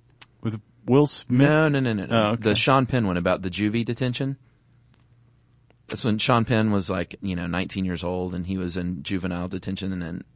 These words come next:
Speaker 2: uh, he, he filled a, a pillowcase up with, uh, soda cans and just annihilated this dude one night.
Speaker 1: Wow.
Speaker 2: Yeah.
Speaker 1: That's called a slock, by the way.
Speaker 2: No, that's when it's in a sock.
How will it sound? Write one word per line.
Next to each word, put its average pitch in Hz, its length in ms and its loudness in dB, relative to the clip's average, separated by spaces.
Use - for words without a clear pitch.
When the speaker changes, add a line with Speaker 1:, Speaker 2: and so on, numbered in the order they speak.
Speaker 2:
uh, - 160 -8
he, 92 240 -8
he 92 100 -10
filled 95 280 0
a, 90 200 2
a - 240 -6
pillowcase 101 500 0
up 98 180 0
with, 87 180 -8
uh, 67 100 -4
soda 92 300 0
cans 95 520 -4
and 90 100 -8
just - 160 -10
annihilated 90 680 -2
this 90 160 -8
dude 98 180 -4
one 101 140 -4
night. 101 220 -6
Speaker 1:
Wow. 117 400 4
Speaker 2:
Yeah. 95 280 0
Speaker 1:
That's 139 160 0
called 139 220 4
a 101 40 0
slock, 120 600 0
by 98 180 -2
the 98 100 -2
way. 101 240 -4
Speaker 2:
No, 117 100 4
that's 123 180 4
when 117 80 2
it's 101 80 -2
in 92 80 -2
a - 20 -6
sock. - 380 -6